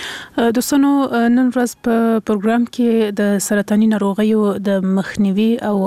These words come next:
عواملو په تړاو خبرې کوو. په پروګرام کې د افغانستان د عامې روغتیا وزارت د سرطان د کنټرول د ملي پروګرام مسؤل ډاکټر میهن عبدالله زموږ میلمه دی او د اړوندې، آ، ناروغۍ په تړاو تاسې که پوښتنې وکړئ، دا به ډېر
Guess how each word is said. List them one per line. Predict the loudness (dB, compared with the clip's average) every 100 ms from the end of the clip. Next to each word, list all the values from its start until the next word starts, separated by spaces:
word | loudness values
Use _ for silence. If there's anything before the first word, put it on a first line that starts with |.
| -2
عواملو | 0 2 2 0
په | -2 -4
تړاو | 0 -2
خبرې | -2 -2 -2
کوو. | 0 -2 -4 -12 -18 -6
په | -2 -2
پروګرام | 0 -2 0 2 0
کې | 0 -2
د |
افغانستان | -2 -2 -4 -2 0 2
د |
عامې | 2 2 0
روغتیا | -2 -2 0
وزارت | 0 0 -2 -4
د | -4 -2 0
سرطان | -2 -4 0 0 2
د | 0 -2
کنټرول | -2 -6 -2 0 0 -2 -2
د | -2
ملي | -2 -2 -2 -2
پروګرام | -2 -2 -2
مسؤل | -2 -2 -2 -2 -6 -20 -6
ډاکټر | -6 -2 -2 -2 -2
میهن | 0 2 0 -2 0 0 -2
عبدالله | -4 -4 -2 -2 -4
زموږ | -2 0 0
میلمه | 0 0 0
دی | 0 -2 -4 -20 -8 -4
او | -2 0
د | 0 0 -2
اړوندې، | -2 -2 0 0 0 0 0 0 -2
آ، | -2 -2
ناروغۍ | -2 -2 0 -2 -2
په |
تړاو | -4 -2 -2 -2
تاسې | -4 -4
که | -8
پوښتنې | -6 -2 0
وکړئ، | 0 0 -2 0
دا | -2
به | 0
ډېر | -2